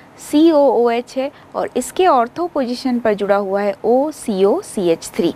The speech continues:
तो ये बन गया aspirin। जो analgene होता है, aspirin और analgene दोनों को ही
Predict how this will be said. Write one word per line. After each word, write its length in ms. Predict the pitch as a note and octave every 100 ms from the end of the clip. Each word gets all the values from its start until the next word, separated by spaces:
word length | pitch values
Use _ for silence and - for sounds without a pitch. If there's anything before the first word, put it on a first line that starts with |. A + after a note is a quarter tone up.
| - - -
तो 60 | C4
ये 140 | C4+
बन 240 | A3 F#3+ F3+
गया 180 | C4 B4 -
aspirin। 580 | F3+ - - F#3+ E3 D3 - - A3+
जो 160 | D4+ -
analgene 600 | A#3 B3+ D4 D#4 F#4 G4
होता 280 | C4 - F#3+
है, 320 | G#3 A#3+ G#4
aspirin 540 | - A3+ - C4+ D#4+ F4
और 140 | D4+
analgene 580 | C4+ A#3+ A#3 A#3 C#4 B3
दोनों 360 | A3+ A3+ C#4
को 160 | D#4 E4
ही 240 | E4 F#4+